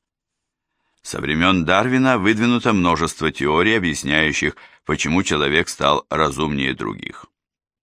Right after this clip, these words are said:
По одной из теорий, эволюция человеческого мозга происходила в несколько этапов. Причём толчком к первой её фазе послужили климатические изменения в Африке. Наступило похолодание,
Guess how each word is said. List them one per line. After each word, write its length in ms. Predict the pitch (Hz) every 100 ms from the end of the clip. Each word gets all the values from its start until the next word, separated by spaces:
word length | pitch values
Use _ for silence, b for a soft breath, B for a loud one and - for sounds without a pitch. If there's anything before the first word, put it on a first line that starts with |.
| _ _
По 160 | 90 98
одной 300 | 107 165 185
из 120 | 165
теорий, 560 | - 156 156 151 143 139 b b b
эволюция 600 | - 90 117 160 - 143
человеческого 760 | 131 113 110 110 104 - 87 80
мозга 380 | 107 135 123 131
происходила 640 | 95 85 87 78 110 120
в 60 | 85
несколько 560 | 87 - 92 - 76
этапов. 560 | - - - - - _ b b b b b
Причём 420 | 73 73 90 85
толчком 580 | 87 85 - - 87 85
к 120 | -
первой 460 | 80 76 76 82
её 200 | 92 101
фазе 420 | 110 107 110 107 113
послужили 640 | 95 - 80 95 120 110
климатические 920 | - 95 80 80 98 104 101 - 85
изменения 760 | 73 71 71 71 76 76 76 50
в 120 | 58 -
Африке. 640 | 67 62 - - - - _ _ _ _ _ _ _ _
Наступило 580 | - 214 120 110 196 196
похолодание, 960 | - - 147 135 78 71 64 67 73